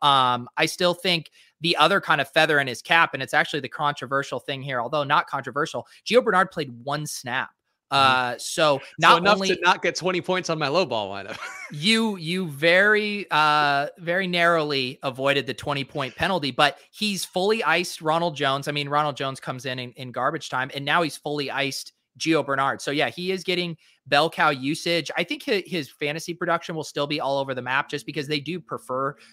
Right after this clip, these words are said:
Speaker 1: to throw in a lot of spots. Uh, but yeah,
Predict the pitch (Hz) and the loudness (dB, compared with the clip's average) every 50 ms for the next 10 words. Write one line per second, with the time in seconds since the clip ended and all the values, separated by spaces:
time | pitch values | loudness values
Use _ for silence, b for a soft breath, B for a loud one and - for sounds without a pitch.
0 | b _ - 147 - - - 127 123 127 135 147 160 151 _ _ 151 156 151 156 | b _ -4 -4 -4 -4 -4 -2 0 0 0 0 -2 -4 _ _ -4 0 0 0
1 | 143 135 139 143 147 147 - - - 147 151 147 139 - - - b b b b | 2 4 4 4 4 2 -2 -2 0 2 2 2 0 -2 -10 -16 b b b b
2 | b - 147 147 139 139 135 127 123 120 _ _ 151 135 117 139 151 131 117 | b 6 8 8 10 8 6 4 2 -2 _ _ -6 -4 0 0 0 0 0